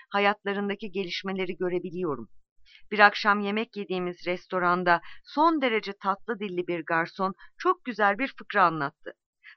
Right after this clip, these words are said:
Fıkra güzel olmasına güzel de bir dinleyin. İki Alman Türkiye'ye ilk defa gezmeye geliyorlar. Rakının da metnini duymuşlar.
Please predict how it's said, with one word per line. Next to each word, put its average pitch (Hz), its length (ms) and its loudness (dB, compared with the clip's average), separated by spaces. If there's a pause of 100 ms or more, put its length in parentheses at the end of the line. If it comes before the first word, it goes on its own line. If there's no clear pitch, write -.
Fıkra 262 280 -2
güzel 190 320 -2
olmasına 226 440 -2
güzel 247 480 4
de 139 160 -4 (220)
bir 214 160 -12
dinleyin. 170 480 -6 (680)
İki - 280 0
Alman 190 440 6
Türkiye'ye 247 580 -6
ilk 285 220 -10
defa 262 300 4
gezmeye 214 540 -4
geliyorlar. 120 640 -8 (380)
Rakının 277 440 2
da 180 60 0
metnini 233 480 -4
duymuşlar. 165 640 -4